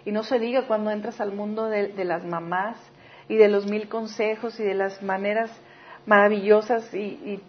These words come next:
siempre hay un, la mejor forma de hacer las cosas y hay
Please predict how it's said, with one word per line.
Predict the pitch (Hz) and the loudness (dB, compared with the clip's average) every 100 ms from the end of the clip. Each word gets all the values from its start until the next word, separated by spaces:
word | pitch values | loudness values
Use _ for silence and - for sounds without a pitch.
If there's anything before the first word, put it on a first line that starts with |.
| - | -6
siempre | - 220 226 240 233 | 4 4 6 4 6
hay | 214 226 233 220 - - | 6 4 0 -4 -6 -8
un, | 214 220 214 | -8 -8 -4
la | 214 208 | 4 4
mejor | 202 190 226 233 | 4 0 2 2
forma | 233 233 226 233 247 - - - | 2 2 4 2 -2 -6 -20 -14
de | 202 | -4
hacer | 196 208 208 | -2 -2 -2
las | 208 - | -4 0
cosas | 220 214 226 220 | 2 2 0 -2
y | 202 | 0
hay | 190 202 214 | 0 0 -4